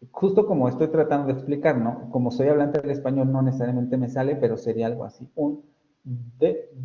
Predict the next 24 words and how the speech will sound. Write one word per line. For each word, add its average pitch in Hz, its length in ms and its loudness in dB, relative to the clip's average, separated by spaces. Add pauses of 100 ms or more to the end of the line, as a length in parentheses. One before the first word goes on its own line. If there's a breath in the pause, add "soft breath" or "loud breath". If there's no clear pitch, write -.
(140)
de, - 400 -2 (160)
do, - 380 -4 (200)
de, 135 420 -4
do, 127 340 -8 (280)
de, 139 340 -4
do, 131 360 -6 (760)
de, 143 380 -2 (100)
do. - 320 -6 (960)
Porque 139 240 0
tendríamos 151 500 2
que 151 100 0
hacer 143 300 2
las 143 220 2
dos 139 320 -2
oclusivas. 127 800 -2
Los 127 220 0
dos 143 200 -2
tendrían 139 360 -2
que 147 100 -2
tener 127 360 -2
la, 127 280 -2
la 123 120 0
explosión. 113 760 -6 (260)
De, - 360 -4